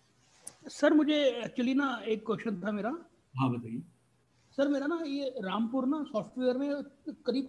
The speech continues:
Speaker 1: तीस पैंतीस आ रहे हैं। अब कौन सा रामपुर है, तो लैटिट्यूड से ही होंगे।
Speaker 2: उत्तर प्रदेश, उत्तर प्रदेश।
Speaker 1: सर, उत्तर प्रदेश में software में करीब चौदह पन्द्रह रामपुर आ रहे हैं।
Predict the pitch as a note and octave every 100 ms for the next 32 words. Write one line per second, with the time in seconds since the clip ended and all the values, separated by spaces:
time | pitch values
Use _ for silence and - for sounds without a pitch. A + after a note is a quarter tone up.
0 | - C4+ - A3 A3 A3 F#3+ F#3 F#3 D#3
1 | - G3 - G3+ A3 B3 A3+ A#3 B3 B3
2 | B3 A#3+ G#3+ G3 G#3 B3 - G#3 G3+ G3+
3 | - - A3+ F3 F3 E3+ C3 - - A#2+
4 | G#3+ G3 D#3 C3 A#2+ - - _ - C#4
5 | C4+ - C4+ C4 A#3 B3 B3 C4+ B3 -
6 | B3+ A#3+ A#3+ C4 B3 C4 B3 G#3+ A#3 A3+
7 | A#3 G#3+ G#3 G#3 F#3+ D3 D3 D#3